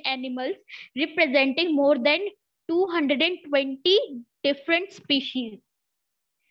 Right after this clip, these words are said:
Many of the species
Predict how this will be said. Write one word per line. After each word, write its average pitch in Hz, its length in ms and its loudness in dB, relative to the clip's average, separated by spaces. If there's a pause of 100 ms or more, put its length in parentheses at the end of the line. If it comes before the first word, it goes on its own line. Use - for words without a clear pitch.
(1400)
Many 302 380 2
of 480 260 -4
the 392 120 4
species 277 680 -2